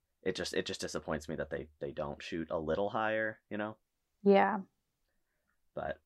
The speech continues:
Speaker 1: the, the originals will always be there, and, and those kind of games, they're, like, actually timeless, and it's not, like, difficult to go back,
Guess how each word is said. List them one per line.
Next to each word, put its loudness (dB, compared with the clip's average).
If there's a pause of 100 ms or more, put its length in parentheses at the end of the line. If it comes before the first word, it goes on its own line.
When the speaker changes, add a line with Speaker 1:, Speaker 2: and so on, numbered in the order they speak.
(120)
Speaker 1:
the, 8
the 8
originals 8
will 4
always 6
be -2
there, 2
and, 0
and 4
those 8
kind 6
of -4
games, -2
they're, 4
like, -2
actually 0
timeless, -2
and -4
it's -14
not, -2
like, -6 (840)
difficult -4
to -4
go -2
back, 0